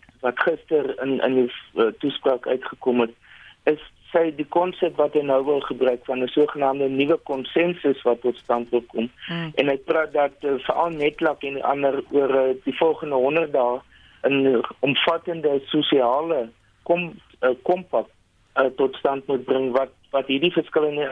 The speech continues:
Speaker 1: elemente moet, eh, moet insluit.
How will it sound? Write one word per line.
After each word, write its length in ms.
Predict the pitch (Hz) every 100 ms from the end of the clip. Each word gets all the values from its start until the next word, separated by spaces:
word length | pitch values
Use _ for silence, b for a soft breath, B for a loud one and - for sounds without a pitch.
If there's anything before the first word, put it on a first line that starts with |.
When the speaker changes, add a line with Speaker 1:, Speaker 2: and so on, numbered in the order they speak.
| -
Speaker 1:
elemente 480 | 143 131 139 139 135
moet, 260 | 127 -
eh, 180 | 127 123 113 - _ _ _ _ - - -
moet 200 | 113 - 147
insluit. 420 | 175 165 110 95